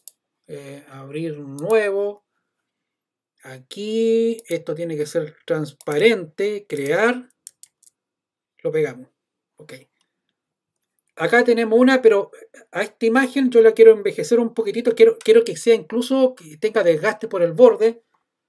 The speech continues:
Entonces ocupamos un pincel. A ver.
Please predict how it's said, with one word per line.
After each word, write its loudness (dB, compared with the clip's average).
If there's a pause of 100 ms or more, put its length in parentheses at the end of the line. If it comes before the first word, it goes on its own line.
(180)
Entonces -6
ocupamos -8
un -16
pincel. -2 (600)
A -14
ver. -8